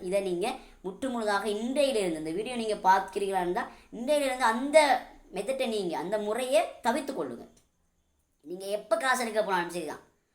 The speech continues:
உங்களோட புத்தகத்தை கொடுத்து முதல்ல அப்டேட் பண்ணுங்க.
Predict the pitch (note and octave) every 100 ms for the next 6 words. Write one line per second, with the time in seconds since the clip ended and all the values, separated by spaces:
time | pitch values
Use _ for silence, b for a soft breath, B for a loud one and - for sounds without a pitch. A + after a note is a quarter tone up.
0 | _ _ F3 G3+ - G#3 B3+ B3 A3 -
1 | F#3+ F#3+ G#3 B3+ C4+ - - D#3+ D#3+ F#3
2 | G#3 F#3+ F3 G#3+ - D#3+ C#3 C3 F#3